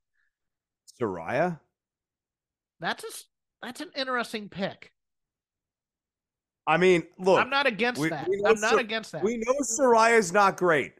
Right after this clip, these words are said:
Speaker 1: Like, uh, not, not great right now. Um, but is she worse than Jade Cargill?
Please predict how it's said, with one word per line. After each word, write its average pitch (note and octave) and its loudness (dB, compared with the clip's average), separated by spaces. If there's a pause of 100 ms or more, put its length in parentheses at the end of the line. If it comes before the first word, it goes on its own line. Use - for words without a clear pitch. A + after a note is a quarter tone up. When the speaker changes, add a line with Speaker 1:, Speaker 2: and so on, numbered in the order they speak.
(140)
Speaker 1:
Like, D3 2
uh, C#3+ 4
not, D#3 2
not D#3+ 0
great F3+ 4
right C3+ 4
now. G2 -4 (440)
Um, D#3 4 (1000)
but D#3 0
is E3 0
she G3+ -6
worse G#3 2
than A3 -8
Jade G#3+ 2
Cargill? B3+ 2